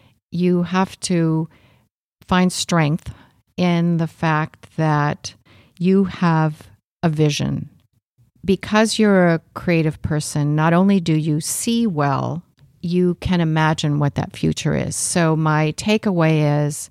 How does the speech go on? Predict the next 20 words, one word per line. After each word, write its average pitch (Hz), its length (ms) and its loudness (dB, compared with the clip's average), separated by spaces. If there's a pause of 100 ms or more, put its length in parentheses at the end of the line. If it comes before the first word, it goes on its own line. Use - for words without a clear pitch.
(140)
train 208 320 2
yourself 170 380 -2
to 147 100 -6
see, 135 420 -6 (520)
observe, 170 880 2 (260)
do 190 140 2
research, 160 840 0 (160)
read, 165 540 0 (240)
talk - 280 -4
to 196 100 -8
people, 160 680 0 (360)
impel 208 560 0
yourself 175 680 0
forward 156 840 0 (540)
by 147 640 0 (800)
becoming 175 920 0 (340)
hyper 165 840 0 (100)
observant, 151 840 0
hyper 190 540 0
knowledgeable, 151 960 -2